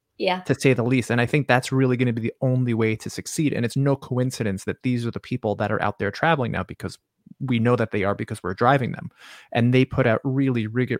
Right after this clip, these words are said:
Speaker 2: rigorous standards where, you know, people have to get tested right when they, uh, if, if you're an actor or you're near an actor, every
Speaker 1: Yeah.
Speaker 2: day you have to get tested. And then if you're,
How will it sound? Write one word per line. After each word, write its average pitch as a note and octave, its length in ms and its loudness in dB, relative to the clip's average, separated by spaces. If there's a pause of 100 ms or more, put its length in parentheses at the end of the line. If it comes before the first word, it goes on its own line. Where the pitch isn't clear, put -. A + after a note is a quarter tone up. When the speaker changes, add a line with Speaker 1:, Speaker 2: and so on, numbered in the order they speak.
Speaker 2:
rigorous A#2+ 440 0
standards G#2+ 580 -2
where, F#2+ 320 0 (580)
you B2 120 2
know, G#2 100 0
people A#2+ 360 -2
have G#2+ 180 -2
to A#2 80 -4
get G#2+ 180 -2
tested G#2 580 -2 (920)
right A2+ 320 0
when A2+ 240 0
they, G#2+ 260 0
uh, F#2+ 120 -2 (220)
if, A#2+ 200 -4
if - 180 -4
you're A2+ 80 2
an G#2+ 60 0
actor A2+ 360 0
or A2 160 0
you're G2+ 180 0
near G#2+ 200 2
an A2+ 60 -2
actor, C3 440 0 (300)
every A#2 220 2
Speaker 1:
Yeah. G#2 60 -2
Speaker 2:
day A2 160 4
you A2 120 0
have G2+ 140 -2
to - 80 -6
get - 160 -4
tested. G2 440 -2
And G2+ 120 0
then G#2 100 0
if G#2 160 -2
you're, A2 140 0